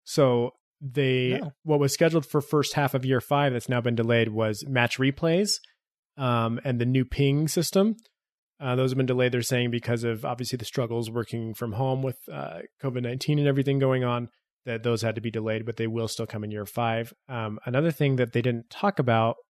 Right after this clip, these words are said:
Speaker 1: but I think you said you saw on a Reddit post, was, um, map
Speaker 2: Map
Speaker 1: striking at the
Speaker 2: striking.
Speaker 1: beginning of the game,
Speaker 2: Yeah.
Speaker 1: of a ranked game. So that wasn't originally for first half of year five, is
Speaker 2: Yes,
Speaker 1: that right?
Speaker 2: first half of year five was the original plan.
Speaker 1: And they've also said that's delayed?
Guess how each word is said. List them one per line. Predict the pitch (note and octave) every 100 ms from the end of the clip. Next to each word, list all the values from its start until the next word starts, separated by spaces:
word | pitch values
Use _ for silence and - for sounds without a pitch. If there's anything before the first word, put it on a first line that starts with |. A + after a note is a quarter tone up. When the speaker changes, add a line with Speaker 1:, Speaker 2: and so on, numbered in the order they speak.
| _
Speaker 1:
but | B2 C#3+ C#3
I |
think | B2+ C3+
you | B2+
said | C3
you | B2
saw | -
on | A#2+
a | A2
Reddit | A#2+ C3
post, | - D#3 E3 -
was, | C#3 B2+ A#2+ A2+ G#2+ - -
um, | A#2+ G#2+ G#2 G#2 G2+ - _ _ _ _ _ _
map | C3 B2 B2+
Speaker 2:
Map | B2+
Speaker 1:
striking | - C#3+ D3+ D#3+
at | D3+
the |
Speaker 2:
striking. | C#3+
Speaker 1:
beginning | C#3 C#3
of | C3+
the | C3+
game, | C3+ C3 D3+ D3 -
Speaker 2:
Yeah. | A2+
Speaker 1:
of | B2
a |
ranked | B2 B2+ -
game. | C3+ D3+ _ _ _ _ -
So | - B2+ A#2 A2+ A2+ C#3+ C3
that | C#3+ C#3
wasn't | C#3 D3
originally | C#3 C#3+ D#3
for | C#3+ - D3+ D3 D3+ - -
first | D#3
half | F3 D#3+
of |
year | E3+
five, | D#3 E3+ G3
is | D#3
Speaker 2:
Yes, | -
Speaker 1:
that |
right? | D#3+ -
Speaker 2:
first | C3 B2+
half | A#2+
of | -
year | A#2
five | A#2+ A2+ A2
was | G#2+
the | G#2+
original | G2+ G2+ G#2
plan. | G2 A2 G2 D3+
Speaker 1:
And | C3+
they've | B2
also | A2+ A2
said | - A2+
that's | A2 -
delayed? | A#2 A2+